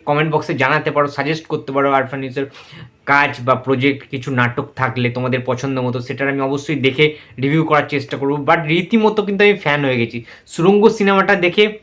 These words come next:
আরফান নিশোর আমি রীতিমতো ফ্যান হয়ে গেছি বন্ধুরা, এইটুখানি বলতেই হবে। মানে এইরকম স্বতঃস্ফূর্ত কাজ স্বতঃস্ফূর্ত অভিনয়, মানে জীবন্ত করে তোলা অভিনয়কে একটা আমি এরকম দেখিনি খুব একটা,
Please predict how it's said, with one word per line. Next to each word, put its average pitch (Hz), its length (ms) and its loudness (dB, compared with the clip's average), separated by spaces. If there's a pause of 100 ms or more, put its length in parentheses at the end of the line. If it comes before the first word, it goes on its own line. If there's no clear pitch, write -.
(1160)
আরফান 175 380 4
নিশোর 196 320 4
আমি 196 200 6
রীতিমতো 220 640 4
ফ্যান 165 300 2
হয়ে 151 160 6
গেছি 123 240 -2
বন্ধুরা, 113 320 -2
এইটুখানি 160 360 0
বলতেই 143 440 0
হবে। 101 200 -2 (280)
মানে 202 180 -2 (120)
এইরকম 240 460 4
স্বতঃস্ফূর্ত 226 800 -2
কাজ 175 680 2 (380)
স্বতঃস্ফূর্ত 214 600 0 (160)
অভিনয়, 170 440 4 (460)
মানে 156 200 0
জীবন্ত 202 340 4 (120)
করে 208 180 8
তোলা 185 240 2
অভিনয়কে 156 540 2 (800)
একটা 202 180 2 (1300)
আমি 190 160 4
এরকম 208 220 2 (160)
দেখিনি 170 360 4
খুব 143 100 -2 (100)
একটা, - 200 -10